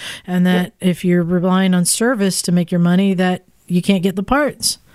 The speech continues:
Speaker 2: The cool thing, though, is all the manufacturers, I mean, every manufacturer I work with is offering, like, zero percent, one point nine percent,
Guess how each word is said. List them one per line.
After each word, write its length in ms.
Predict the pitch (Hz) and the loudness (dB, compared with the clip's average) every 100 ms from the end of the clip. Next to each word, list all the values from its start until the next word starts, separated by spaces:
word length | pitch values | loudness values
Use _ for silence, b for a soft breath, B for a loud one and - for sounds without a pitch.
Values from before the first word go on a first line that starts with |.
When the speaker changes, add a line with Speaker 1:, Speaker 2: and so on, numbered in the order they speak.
| b | b
Speaker 2:
The 100 | 110 | -4
cool 280 | 110 151 254 | -2 0 0
thing, 220 | - 120 | -2 -2
though, 200 | 98 90 | 0 2
is 140 | 92 - | 0 -2
all 260 | - 139 | -2 -2
the 60 | 165 | 0
manufacturers, 760 | 139 147 131 131 143 139 - | -2 -2 -2 0 -2 -2 -4
I 80 | 117 | -2
mean, 140 | 135 120 | 0 0
every 220 | 131 135 | -2 -2
manufacturer 600 | 123 120 110 113 110 104 | -2 -2 -2 -2 -2 -2
I 60 | 92 | 0
work 260 | 107 135 | -2 -2
with 120 | - 82 | -2 -4
is 140 | 87 | -2
offering, 440 | 98 117 - 90 85 | 0 0 -2 -2 -2
like, 260 | 85 - | -6 -6
zero 300 | 107 101 127 | -10 0 0
percent, 400 | 120 110 113 113 175 | 0 -4 -4 -4 -2
one 200 | 208 - | -2 -2
point 220 | 107 90 | -4 -2
nine 240 | 98 107 | -2 -2
percent, 400 | 110 98 104 95 | -6 -6 -4 -4